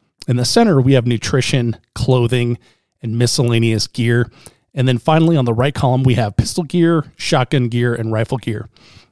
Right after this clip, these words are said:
The reason the boxes are arranged the way they are is studies show that when you scan a page, your eyes start at the top left. This is probably an American thing,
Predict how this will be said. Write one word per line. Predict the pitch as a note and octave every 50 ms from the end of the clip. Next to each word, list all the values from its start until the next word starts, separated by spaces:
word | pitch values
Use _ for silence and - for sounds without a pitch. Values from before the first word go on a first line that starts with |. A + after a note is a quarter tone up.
| _ _ _ -
The | - C3
reason | C#3 A#3 C4+ B3+ B3+ A#3+
the | E3+
boxes | A#2+ - D3 E3 E3 - D#3 B2 C3
are | B2+ B2+ B2
arranged | A#2 A2 B2 B2 B2+ B2 A2+ A2
the | B2+
way | A2+ A#2+ A#2 A#2
they | A#2 A#2 A2+
are | A2 A2+ A2+ A#2 A#2 - - - _ - - - _ _ _ _ _ _ -
is | D3 C3+ C3+ C3 B2 A2+ A2+ - _ _ -
studies | - - - - - - - C3 D#3 F#3+ G#3+ G#3+ G#3+ F#3
show | - - - - D3 C3 C3 C3+ C3+
that | B2 A#2+ A2 A2 G#2+
when | C3+ C3 B2 A#2 A#2+ A#2+ - _ _
you | _ - B2+
scan | - - - - - - B2+ A#2+ C3 D3+
a | D#3 B2
page, | - - C#3+ C3 A#2 A2 G2+ -
your | - A2+ -
eyes | - A#2+ C3+ E3 F#3 G3 F#3 -
start | - - - - - - - D3+ C#3+ C#3 - -
at | B2+ -
the | -
top | - - - C3 B2 C#3+ -
left. | B2 A#2 A#2 A#2 - - - - -
This | A#2+ A#2
is | A#2 A2+ A2+ A2 - _ _ _ _ _ _ _ _ _ _ _ _ _ _ _ _ -
probably | - C3 B2 C3 A#2+ A2+
an | A2
American | A2 A2 A#2 A#2 A#2+ - D#3+ C#3
thing, | - D#3+ E3+ F3 E3 -